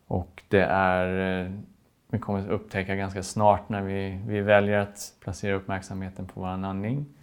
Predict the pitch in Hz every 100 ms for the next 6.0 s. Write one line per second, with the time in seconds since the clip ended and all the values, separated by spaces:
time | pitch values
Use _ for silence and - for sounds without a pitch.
0 | _ _ _ _ _ _ - 98 98 95
1 | 95 104 95 92 101 98 95 95 92 92
2 | 95 95 - 95 92 87 - 95 95 95
3 | 95 92 92 95 92 92 90 92 90 90
4 | 92 90 85 - _ _ _ _ _ -
5 | - - 92 92 - 107 98 98 98 101